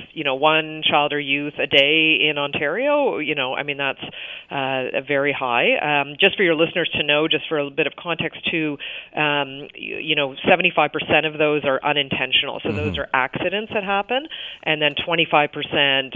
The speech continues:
Speaker 1: um, of the injuries that we looked at were, um, the result of being a victim of assault. Um, and again, I think, you know, i-, important to understand that. And I think moving forward in terms of what you do about those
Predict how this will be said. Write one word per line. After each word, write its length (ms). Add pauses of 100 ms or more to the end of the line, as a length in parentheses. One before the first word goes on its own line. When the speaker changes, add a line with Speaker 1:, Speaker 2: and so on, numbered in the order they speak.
(140)
Speaker 1:
um, 560
of 140
the 160
injuries 480
that 120
we 160
looked 300
at 380
were, 400 (400)
um, 320
the 100
result 340
of 100
being 340
a 60
victim 520
of 340
assault. 520 (440)
Um, 380
and 100
again, 260
I 60
think, 360
you 100
know, 220
i-, 180
important 480
to 300
understand 600
that. 300
And 140
I 80
think 380
moving 320 (120)
forward 380
in 80
terms 280
of 80
what 140
you 60
do 160
about 200
those 140